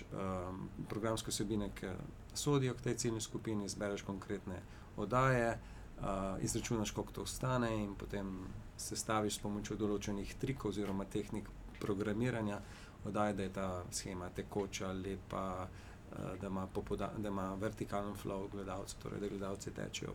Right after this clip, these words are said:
čez dan, da gledalce navadiš na določene gledalske navade od ponedeljka do petka, vikende, in tukaj je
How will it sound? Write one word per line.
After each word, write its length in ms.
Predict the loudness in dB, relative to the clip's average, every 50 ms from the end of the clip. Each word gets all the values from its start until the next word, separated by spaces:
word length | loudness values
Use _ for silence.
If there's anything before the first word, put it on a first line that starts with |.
| -6 -4
čez 280 | -2 -2 0 0 -2 0
dan, 360 | 2 2 4 4 4 2 0
da 100 | 0 0
gledalce 500 | -2 -2 -2 -2 -4 -2 -2 -2 -4 -4 -6 -8 -12 -12 -12 -12 -14 -12 -12 -10 -4
navadiš 480 | -2 0 0 2 2 0 0 -2 -2 -2 -2 -2 -2
na 200 | -2 -2 -2 -2 -2 -2 -4 -4
določene 680 | -4 -4 -2 -2 -2 -4 -4 -4 -2 -2 -2 -4 -2
gledalske 420 | -2 -2 0 0 0 -2 -2 -4 -4
navade 320 | -2 0 0 0 0 0
od 140 | -2 -4 -4
ponedeljka 400 | -4 -4 -4 -4 -4 -6 -8 -8
do 120 | -8 -4
petka, 440 | 0 0 0 0 0 -4 -6 -6 -6 -4
vikende, 560 | -2 -4 -4 -2 -2 -2 -2 0 -2 -2 -2 -2
in 180 | -2 -2 -4 -4 -6 -8 -8 -10 -10 -12 -12 -12 -12
tukaj 240 | -12 -8 -4 -2 -2
je 80 | -2